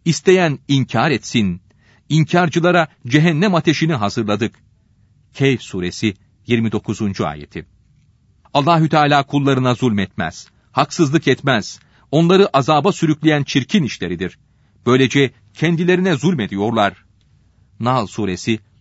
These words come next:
otuz üçüncü ayeti. Zerre kadar hayır ve şer işleyen karşılığını görür. Zilzal suresi yedi, sekizinci ayetleri.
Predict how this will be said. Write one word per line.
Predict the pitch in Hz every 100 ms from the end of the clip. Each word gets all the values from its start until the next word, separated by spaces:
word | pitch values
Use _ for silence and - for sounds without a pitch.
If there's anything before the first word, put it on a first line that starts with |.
| _
otuz | 110 - 107
üçüncü | 101 110 95
ayeti. | 90 71 71 - 78 _ _ _ _ _ _ _ _ _
Zerre | 123 180 180 247
kadar | 208 196 190
hayır | - 160 220 202
ve | 185
şer | - 165 170
işleyen | 120 - 139 127 135 - _ _
karşılığını | - 165 180 208 175 170 147
görür. | - 123 110 85 _ _ _ _ _ _ _
Zilzal | 104 117 110 135 131
suresi | - 90 80 - 110 - _ _ -
yedi, | 110 104 120 - _
sekizinci | - 104 101 104 95 92
ayetleri. | 76 71 - 76 73